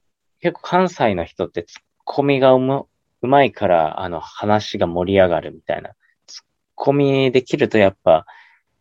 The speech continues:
話とか会話とか、す-、なんか面白くなるよねみたいな話あるんだけど、あ、ツッコミももう、まあ、確かに腕が必要、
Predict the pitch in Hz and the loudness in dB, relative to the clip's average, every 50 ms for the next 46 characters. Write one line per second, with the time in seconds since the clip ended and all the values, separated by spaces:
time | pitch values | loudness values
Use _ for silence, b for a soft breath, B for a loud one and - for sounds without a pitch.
0 | _ _ _ _ _ _ _ _ _ _ _ _ _ - 117 107 107 101 - - | _ _ _ _ _ _ _ _ _ _ _ _ _ -4 -2 -2 -2 -4 -6 -8
1 | - 104 98 95 95 101 - - _ _ _ _ _ _ _ - 110 - - - | -4 0 2 2 2 2 0 -2 _ _ _ _ _ _ _ -14 -14 -12 -10 -6
2 | - 107 95 92 92 90 90 - 98 - 90 78 76 - b b b b _ _ | 0 2 2 4 4 2 0 0 -2 0 0 0 0 -2 b b b b _ _
3 | - - - 98 92 _ _ _ _ - 107 101 - 95 90 90 - 101 107 107 | -20 -16 -16 -16 -16 _ _ _ _ -6 -6 -2 0 2 2 2 2 2 2 2
4 | 107 - - 110 101 - 117 113 110 110 101 90 80 87 98 104 104 95 87 - | 0 2 2 0 0 2 2 2 2 2 2 0 -2 -2 -2 -2 -2 -2 -4 -4
5 | 98 92 90 85 82 92 87 87 - - 98 92 92 92 87 85 - - 90 90 | -6 -6 -6 -6 -6 -6 -8 -6 -2 0 0 0 0 0 -6 -6 -6 -6 -4 -2
6 | 85 76 76 - - _ _ _ b b b b b b b _ _ _ - - | -2 -2 -4 -8 -14 _ _ _ b b b b b b b _ _ _ -16 -14
7 | - - - _ _ _ _ - - 139 139 143 139 139 135 135 139 131 110 92 | -14 -14 -16 _ _ _ _ -4 0 2 4 4 4 4 4 4 2 2 2 2
8 | 85 95 92 _ _ - - 117 110 98 95 - 113 107 - - 104 87 78 73 | -2 -4 -10 _ _ -14 -8 -4 -4 -4 0 0 -2 -2 0 0 -2 -2 -2 -4
9 | 71 - _ _ _ _ _ _ _ - 107 104 101 98 87 82 - - - - | -10 -14 _ _ _ _ _ _ _ -4 -2 0 2 2 2 0 -4 -6 -8 -2
10 | 95 90 82 80 78 - | 0 0 0 0 -2 -6